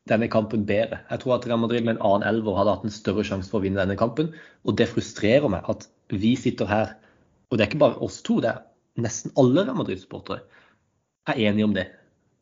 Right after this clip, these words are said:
at det er en annen elver her som hadde vært bedre for Real Madrids sjanse for å vinne denne kampen. Men at treneren ikke ser det. Hvordan, jeg vet ikke, har du,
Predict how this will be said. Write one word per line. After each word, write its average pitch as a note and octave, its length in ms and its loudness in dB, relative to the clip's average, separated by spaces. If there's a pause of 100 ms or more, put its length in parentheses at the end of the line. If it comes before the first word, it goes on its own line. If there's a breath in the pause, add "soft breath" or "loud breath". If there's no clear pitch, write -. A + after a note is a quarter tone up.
(260)
at - 140 -10
det - 320 -2
er G#2+ 140 2
en G#2 80 -2
annen G2+ 200 0
elver G#2 320 -2
her F#2+ 160 -6
som G2+ 160 -6
hadde G2 120 -2
vært F#2+ 160 -6
bedre G2 320 -2
for F#2+ 120 -6
Real F#2+ 120 -2
Madrids F#2 260 -4
sjanse F2+ 240 -6
for G#2+ 80 2
å F2+ 60 -2
vinne F#2 180 -2
denne F#2 140 -8
kampen. F#2 320 -8 (560 soft breath)
Men A2 120 -4
at - 80 -8
treneren A#2+ 320 -2
ikke D#3 160 -8
ser E3+ 220 0
det. F2 80 -6 (760)
Hvordan, D3 280 2 (320)
jeg - 1300 -12
vet C#3+ 100 0
ikke, C3+ 220 0
har C3 80 0
du, C3+ 80 0